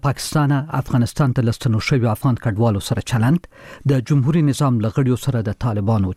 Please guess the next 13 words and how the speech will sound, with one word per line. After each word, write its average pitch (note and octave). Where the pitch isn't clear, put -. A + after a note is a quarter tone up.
چلند، A#2+
د C#3+
رسنیو D#3
د A#2+
غړیو D3+
او B2
د G#2
بشري A#2+
حقونو B2+
د A2
مدافعانو A2
خپلسري A#2+
نیونې، A#2